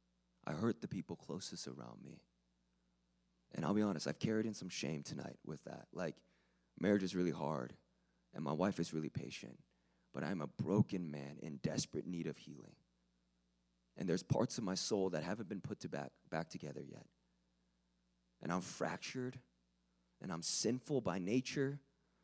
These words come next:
and I've been sinned against. And so because I don't believe often that Jesus Christ loves me for every single part of me, that it's not because of my goodness, but it's in spite of my brokenness that he loves me,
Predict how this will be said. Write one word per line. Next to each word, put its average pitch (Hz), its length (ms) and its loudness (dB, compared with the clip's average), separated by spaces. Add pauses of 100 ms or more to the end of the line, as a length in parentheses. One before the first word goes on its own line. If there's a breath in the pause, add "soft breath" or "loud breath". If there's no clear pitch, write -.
(140)
and 90 100 -2
I've 90 180 -2
been 123 180 10
sinned 120 300 0
against. 78 540 -8 (760)
And 90 100 -8
so 104 80 2
because - 460 0
I 117 80 6
don't 113 260 2
believe 107 400 2
often 95 400 2
that 82 160 -2
Jesus 117 460 0
Christ - 440 -2 (140)
loves 113 280 4
me 113 160 -2
for 98 320 0 (300 soft breath)
every 127 400 4
single 120 400 -4
part 110 360 2
of 98 40 0
me, 85 240 -6 (920)
that 107 80 4
it's 117 120 4
not 127 140 6
because 131 260 2
of 139 60 4
my 117 120 6
goodness, 120 360 6
but 110 160 2
it's - 80 -4
in 110 80 0
spite 123 320 4
of 110 80 6
my 107 140 -2
brokenness 113 540 2
that 98 120 2
he 104 100 2
loves 104 380 2
me, 85 240 -4